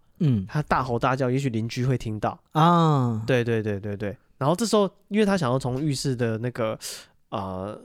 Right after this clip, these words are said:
Speaker 2: 那个什么浴缸里面站起来。
Speaker 1: 嗯。
Speaker 2: 对。他就发现自己站不起来。
Speaker 1: 他吓，吓软了。
Speaker 2: 不是，他只觉得有点像鬼压床那样子，动弹不得。
Speaker 1: 嗯。
Speaker 2: 对，然后他突然觉得自己全身僵硬，
Speaker 1: 嗯。
Speaker 2: 然后眼前突然一黑。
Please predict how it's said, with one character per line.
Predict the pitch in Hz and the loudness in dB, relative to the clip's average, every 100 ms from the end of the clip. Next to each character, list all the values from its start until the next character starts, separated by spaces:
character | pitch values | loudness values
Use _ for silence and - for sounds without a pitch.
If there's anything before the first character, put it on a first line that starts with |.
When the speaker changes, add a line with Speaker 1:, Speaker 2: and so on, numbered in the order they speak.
| 214 | -6
Speaker 2:
那 | 151 | -4
个 | 120 | -2
什 | 113 | -4
么 | 151 | 0
浴 | 196 | 2
缸 | 170 165 | 4 2
里 | 117 | 0
面 | 139 | 0
站 | - 117 | 0 -2
起 | - - | -4 -8
来。 | - - - | -10 -14 -4
Speaker 1:
嗯。 | 151 110 98 - - | -2 -2 -4 -10 -8
Speaker 2:
对。 | 104 - - - - - | -8 -10 -20 -20 -20 -12
他 | - | -8
就 | 160 165 | -2 -2
发 | - 151 | -2 0
现 | 156 | 0
自 | 139 | -2
己 | 123 | -4
站 | - 127 | -2 -4
不 | 110 | -4
起 | 117 | -6
来。 | - - _ _ _ _ _ _ - | -10 -16 _ _ _ _ _ _ -4
Speaker 1:
他 | 139 | 0
吓， | - 131 117 120 | 2 2 0 0
吓 | 151 | 2
软 | 120 101 90 | 2 0 -2
了。 | 101 - - _ - | -4 -6 -10 _ 0
Speaker 2:
不 | 165 | 2
是， | 214 127 | 4 2
他 | - - | 0 -4
只 | - 147 | -4 -6
觉 | - 143 | 0 4
得 | 147 | 4
有 | |
点 | 180 | 4
像 | 160 165 | 4 0
鬼 | 120 | 0
压 | 120 147 | 0 0
床 | 117 104 | -2 -6
那 | 117 | -4
样 | 107 | -6
子， | - - _ _ | -10 -20 _ _
动 | 165 | -2
弹 | 135 113 | 0 -2
不 | 135 | -2
得。 | 113 104 - 170 | -2 -6 -4 0
Speaker 1:
嗯。 | 135 104 120 - - | 0 0 -10 -18 -4
Speaker 2:
对， | 143 107 | -4 -2
然 | 131 | 0
后 | 180 233 - - _ | 2 2 -2 -16 _
他 | 220 | -2
突 | 254 | 2
然 | 233 165 | 2 4
觉 | 160 | 2
得 | 160 | 2
自 | 220 | -2
己 | 151 | -4
全 | 123 123 | -2 -2
身 | 135 | -2
僵 | 135 120 127 | -2 -4 -4
硬， | 110 - _ - | -8 -12 _ 0
Speaker 1:
嗯。 | 147 151 | 0 0
Speaker 2:
然 | 143 | -2
后 | 185 | 0
眼 | 139 117 | 0 -2
前 | 120 | -4
突 | 120 151 | 0 -2
然 | 131 | 0
一 | 139 | -2
黑。 | 107 113 | -2 -4